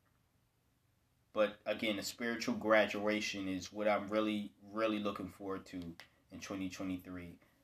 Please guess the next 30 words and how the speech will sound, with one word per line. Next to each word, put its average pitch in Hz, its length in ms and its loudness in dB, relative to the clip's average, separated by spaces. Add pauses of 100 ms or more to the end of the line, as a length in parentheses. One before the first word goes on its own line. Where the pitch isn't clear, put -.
(160)
And 135 340 6 (560)
that 143 220 10
was 165 100 6
something 143 440 6
that 131 180 12
I 127 100 10
had 127 280 8
to 123 60 -2
figure 120 380 4
out 135 340 8 (440)
at 113 220 2
this 123 160 2
very 120 320 6
moment 117 460 6
when 104 140 -4
I 104 100 6
was 107 160 2
talking 117 340 6
to 107 80 0
y'all. 110 340 -2 (560)
<laughs> 139 100 0 (800)
Or 107 120 -2
at 107 60 -2
least 113 220 -4
talking 120 320 8
to - 80 -6
myself 110 480 4
on 101 140 0
this 90 140 -8
podcast. 113 800 0